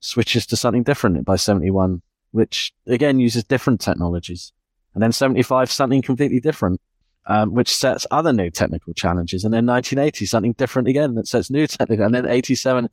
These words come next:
So I think, you know, if you look from, you know, sixty-two onwards, once he's completed Lolita. But even then, there's different challenges on Spartacus, and there's different challenges on, uh, on, on, on, you know, technical challenges as well on Paths of Glory. So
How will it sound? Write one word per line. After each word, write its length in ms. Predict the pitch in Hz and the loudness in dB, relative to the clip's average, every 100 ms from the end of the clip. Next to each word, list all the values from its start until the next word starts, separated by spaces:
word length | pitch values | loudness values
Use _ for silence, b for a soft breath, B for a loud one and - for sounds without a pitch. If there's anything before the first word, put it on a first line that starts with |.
| b b b | b b b
So 100 | - | -2
I 80 | 131 | 0
think, 260 | 165 147 - | 2 0 0
you 120 | 135 | 0
know, 80 | 120 | 2
if 160 | 107 - | 0 -2
you 80 | 120 _ | -10 _
look 240 | 147 - | -2 -2
from, 460 | - 131 123 120 113 _ _ _ _ - | -2 0 2 2 0 _ _ _ _ -2
you 60 | |
know, 80 | 117 | 0
sixty-two 580 | 101 127 - 120 - 120 | 2 0 0 -2 0 2
onwards, 500 | 113 98 76 - - | 2 2 -2 -6 -10
once 200 | 87 - | -12 -20
he's 120 | - | -20
completed 500 | - 92 - 92 92 | -14 -6 -2 -2 2
Lolita. 580 | 95 95 98 - 85 73 _ _ _ _ - | 4 4 4 2 -4 -4 _ _ _ _ -2
But 100 | 156 | 0
even 140 | 160 | 2
then, 200 | 175 131 | 2 2
there's 140 | 101 | 0
different 360 | - - 120 107 | 0 -2 -2 -2
challenges 420 | 117 107 101 95 | 0 0 2 0
on 80 | 92 | 0
Spartacus, 720 | - 139 131 - - 120 - | -2 0 -2 -2 -2 -2 -2
and 80 | 95 | 0
there's 140 | 90 | 0
different 320 | - 110 104 90 | 0 0 -2 0
challenges 580 | 101 98 95 98 92 | 2 2 2 0 2
on, 320 | 95 92 92 90 | 2 2 0 0
uh, 160 | 90 92 _ | 0 -2 _
on, 220 | - 85 76 | -6 -2 -2
on, 260 | 85 82 82 | 0 0 0
on, 380 | 87 87 87 87 - 87 _ _ - | 0 0 -2 -6 -14 _ _ _ -2
you 100 | 90 | 0
know, 80 | |
technical 400 | 80 - 85 87 | 2 2 2 0
challenges 420 | 92 95 92 92 95 | 2 2 2 0 -4
as 100 | 95 | 0
well 240 | 98 92 B B - | 2 2 B B -8
on 80 | 98 | -2
Paths 260 | 101 95 | 2 2
of 80 | 87 | 2
Glory. 380 | 92 92 85 82 _ _ _ _ | 2 2 0 -6 _ _ _ _
So 480 | - 123 117 117 | -6 0 2 2